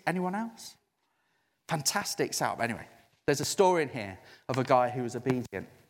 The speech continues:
He'd given some money. He had some hunches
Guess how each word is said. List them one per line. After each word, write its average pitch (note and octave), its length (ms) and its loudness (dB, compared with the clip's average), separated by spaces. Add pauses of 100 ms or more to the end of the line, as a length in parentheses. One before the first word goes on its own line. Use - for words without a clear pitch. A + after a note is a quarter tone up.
(600)
He'd F3+ 160 6
given C4+ 260 4
some F3 220 0
money. G3+ 200 2
He F#3 40 0
had A#3 140 -2
some A3 160 -4
hunches D3+ 500 -2